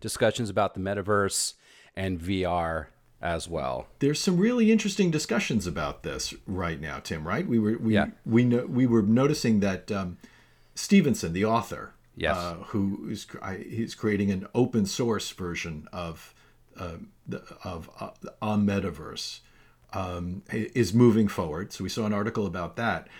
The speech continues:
Speaker 2: At the same time, we saw that Disney is
Speaker 1: Right.
Speaker 2: pulling away from it developing metaverse content.
Speaker 1: Yeah.
Speaker 2: 'Cause they no longer see it as being particularly interesting. Facebook, Meta, pardon me,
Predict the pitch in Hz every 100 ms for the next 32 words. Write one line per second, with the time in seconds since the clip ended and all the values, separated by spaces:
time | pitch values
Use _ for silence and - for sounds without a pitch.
0 | - - 123 127 139 196 185 170 214 226
1 | 160 127 - 143 127 104 - 196 196 117
2 | 98 98 - 117 - - 139 123 113 107
3 | 135 208 73 - - - - 113 101 101
4 | - 107 107 98 104 104 98 98 95 92
5 | 90 90 82 80 - - - - - -
6 | 82 69 - - - _ _ _ - 71
7 | 71 - 98 98 98 98 95 87 - 98
8 | 87 82 - 87 80 - 101 95 82 82
9 | 110 92 - 73 78 - - - - -
10 | - - 262 - 190 156 - - _ _
11 | - 113 127 127 78 - - 90 80 80
12 | 85 -